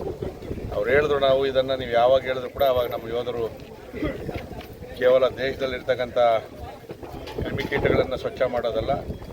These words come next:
ರಸ್ತೆಗಳನ್ನ, ಪರಿಸರವನ್ನು ಕೂಡ ಸ್ವಚ್ಛತೆ ಮಾಡ್ತಕ್ಕಂಥ ಕೆಲಸವನ್ನ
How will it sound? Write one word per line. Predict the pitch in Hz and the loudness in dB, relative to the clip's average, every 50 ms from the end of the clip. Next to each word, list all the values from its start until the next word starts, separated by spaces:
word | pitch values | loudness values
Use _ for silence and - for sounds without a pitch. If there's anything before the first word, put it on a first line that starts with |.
| - - - - - - - - - - - - - - - - - - - - - - - - - - - - | -6 -4 -4 -4 -6 -6 -8 -10 -10 -8 -6 -6 -4 -4 -6 -8 -10 -12 -10 -10 -6 -6 -6 -6 -6 -6 -4 0
ರಸ್ತೆಗಳನ್ನ, | 110 113 143 139 - 143 135 135 135 135 131 139 131 - | 2 2 2 2 2 2 4 4 4 4 4 2 2 0
ಪರಿಸರವನ್ನು | 127 127 135 135 139 131 131 131 131 127 127 | -2 -4 -2 0 2 2 4 4 2 0 -2
ಕೂಡ | 120 131 127 | -4 -4 -4
ಸ್ವಚ್ಛತೆ | 117 - 117 110 - - - 127 117 | -4 -4 -6 -8 -8 -4 -4 -2 -2
ಮಾಡ್ತಕ್ಕಂಥ | 120 117 113 110 113 113 117 107 | 0 -2 -2 -2 -6 -6 -4 -6
ಕೆಲಸವನ್ನ | 110 104 117 107 107 - 117 113 113 | -6 -4 -4 -6 -4 -4 -4 -4 -2